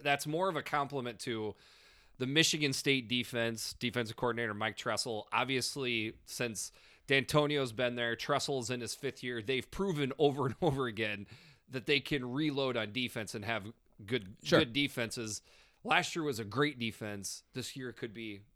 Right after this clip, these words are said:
Speaker 1: even greater.
Speaker 2: I think it's possible they could be better.
Speaker 1: You
Speaker 2: But
Speaker 1: w-
Speaker 2: they only gave up seventy-eight yards rushing a game last year. That's gonna be tough to, to equal.
Speaker 1: So maybe they equal that and their passing defense gets a little bit better.
Speaker 2: Maybe.
Speaker 1: Right, right now, you could,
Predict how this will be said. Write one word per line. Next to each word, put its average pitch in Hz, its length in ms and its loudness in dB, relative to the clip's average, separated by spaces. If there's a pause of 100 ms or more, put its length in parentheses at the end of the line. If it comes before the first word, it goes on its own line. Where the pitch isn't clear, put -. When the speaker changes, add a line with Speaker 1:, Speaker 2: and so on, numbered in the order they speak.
(100)
Speaker 1:
even 117 440 -12 (160)
greater. 135 400 -2
Speaker 2:
I 165 60 12
think 214 140 10
it's 220 100 6
possible 170 400 8
they 110 100 8
could 135 240 6
be 95 80 2
better. 76 300 -4 (220)
Speaker 1:
You 151 140 2
Speaker 2:
But 233 120 12
Speaker 1:
w- 208 160 0 (200)
Speaker 2:
they 196 80 12
only 240 140 12
gave 180 100 8
up - 160 0
seventy-eight 214 640 6
yards 135 260 4
rushing 120 400 2
a 95 80 -10 (140)
game 202 320 4
last - 300 -4
year. 151 100 -8
That's 160 220 -2
gonna 185 100 0
be 120 80 0
tough - 420 0
to, 92 260 2 (320)
to 101 300 0
equal. - 440 2 (480)
Speaker 1:
So - 200 0
maybe 143 320 2
they 131 200 2
equal 135 320 -2
that 123 280 4
and 113 220 -8
their 208 100 -10
passing 123 380 -2
defense 107 360 -6
gets - 480 -8
a 113 40 -6
little 104 220 -4
bit 90 160 -8
better. 98 200 -4
Speaker 2:
Maybe. 147 320 8
Speaker 1:
Right, 262 100 8
right 269 100 0
now, 202 320 0 (340)
you 190 280 -6
could, 185 500 2